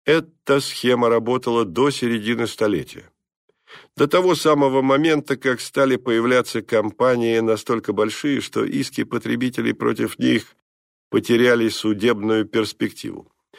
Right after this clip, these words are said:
Суды, которые прекрасно работали с исками против продовольственных лавок, оказались совершенно беспомощны перед лицом железнодорожных компаний и быстро растущих металлургических, банковских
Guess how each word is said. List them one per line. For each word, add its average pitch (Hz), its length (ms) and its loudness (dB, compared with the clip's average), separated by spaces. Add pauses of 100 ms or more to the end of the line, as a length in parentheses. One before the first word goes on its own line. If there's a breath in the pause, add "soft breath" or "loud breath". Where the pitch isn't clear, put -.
(320 loud breath)
Суды, 160 420 4
которые 113 500 0
прекрасно 131 760 2
работали 127 500 0
с - 120 -8
исками 127 380 0
против 127 440 -2
продовольственных 123 1000 0
лавок, 165 580 2 (440 soft breath)
оказались 120 600 0
совершенно 127 680 0
беспомощны 104 800 -2
перед 110 400 -2
лицом 131 640 0 (460 soft breath)
железнодорожных 120 1040 2
компаний 127 960 0 (400 soft breath)
и 110 100 0
быстро 113 600 0
растущих 123 840 -2 (500 soft breath)
металлургических, 107 1200 -2
банковских 127 800 -2